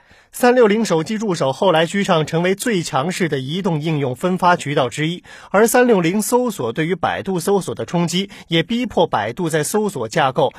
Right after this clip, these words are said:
人工智能和未来技术上的探索走得更远。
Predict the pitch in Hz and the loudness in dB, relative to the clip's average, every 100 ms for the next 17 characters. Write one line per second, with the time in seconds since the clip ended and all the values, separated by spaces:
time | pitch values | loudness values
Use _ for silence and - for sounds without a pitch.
0 | - - 180 208 220 220 214 156 139 165 | -10 0 0 2 2 2 0 0 0 -2
1 | 170 185 208 139 156 165 208 156 139 131 | -2 2 2 2 0 -2 -4 -4 -4 -4
2 | 123 - 131 113 107 85 - 135 113 117 | -4 -4 -4 -4 -8 -10 -8 -6 -6 -4
3 | 143 107 76 | -6 -6 -8